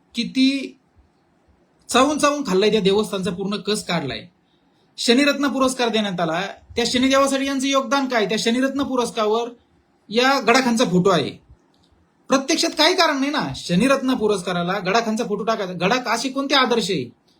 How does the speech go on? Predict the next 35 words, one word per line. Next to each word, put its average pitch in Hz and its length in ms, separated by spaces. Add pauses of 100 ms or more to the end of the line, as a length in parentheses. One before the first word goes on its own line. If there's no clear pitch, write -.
(280)
तुम्ही 240 180
कधीतरी 247 340
शेगावला 233 420
जाऊन 202 220
बघा, 151 200 (640)
शेगावचे 269 560
जे 285 460 (160)
विश्वस्त 269 380
मंडळ 220 300
आहे, 147 260
जे 143 120
अध्यक्ष 220 420
आहेत, 185 220 (680)
ते 277 160
लोक 254 260
स्वतःच्या 254 880
घरून 214 320
पाणी 240 320
सुद्धा 254 240
प्यायला 247 320
आणतात, 226 440
मंदिरातलं 220 480
पाणी 220 240
पित 233 180
नाही. 131 240 (360)
आणि 208 180
हे 240 120
हरामखोर 254 480
लोक 208 260 (1000)
पेट्याच्या 269 360
पेट्या, 269 260
दानपेट्या 254 420
घरी 208 200
घेऊन 220 180
जातात. 139 380